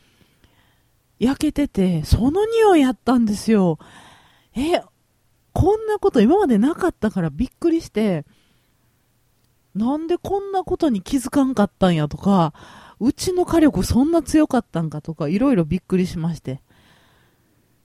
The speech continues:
そう、もう不安やった。私絶対誰かが私を狙ってると思っ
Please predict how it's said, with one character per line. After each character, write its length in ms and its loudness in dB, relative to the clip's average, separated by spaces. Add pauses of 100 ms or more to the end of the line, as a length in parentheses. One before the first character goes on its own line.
そ 800 2 (180)
う、 60 -12
も 520 -4
う 40 -4
不 220 -2
安 200 -4
や 160 -2
っ 60 -8 (120)
た。 140 -2
私 500 -4
絶 320 -4 (120)
対 320 -2
誰 300 0
か 140 -2
が 100 -2
私 340 -2
を 80 2
狙 260 2
っ 60 0
て 200 -2
る 100 0
と 120 2
思 160 0
っ 60 -4